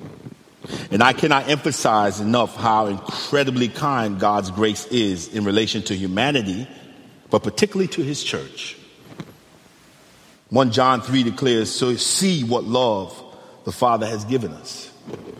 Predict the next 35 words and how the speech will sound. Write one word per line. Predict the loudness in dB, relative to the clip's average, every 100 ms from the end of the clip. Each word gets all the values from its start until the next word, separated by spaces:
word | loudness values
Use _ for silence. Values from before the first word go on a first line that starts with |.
| -20 -20 -20 -20 -20 -20 -12 -2
that | 2
we | 4 2
shall | 4 2
be | 0
called | -4 2 2 2
children | -2 0 0 0
of | -2
God." | 0 0 -2 -8 -14 -20 -20 -20 -20 -20 -20 _ _ _ _ _ _
And | 2
then | 4
he |
just, | 2 0
then | 0
he | 2
writes, | 4 2 0
"And | -2 0
that | 2 2 0
is | -2
what | -4
we | -4
are." | -6 -8 -16 -20 -20 -20 -20 -18 -18 -18 -20 -20 -20 _ -20 -20 -20 -20 -20 -20 -20 -20 _ -8 -6
So | 2 2
we | 4 4
are | 4
representatives | 2 0 0 0 0 0 0 -2 -8 -14 -4
for | 0 0
Christ | 0 2 2 0 -2
and | -2 2
God's | 2 2 -2
kingdom, | -4 -2 0 2
but | 2
our | 2
duty | 0 0 0 2 0
is | 0
also | 0 0 0 -2 -2 -4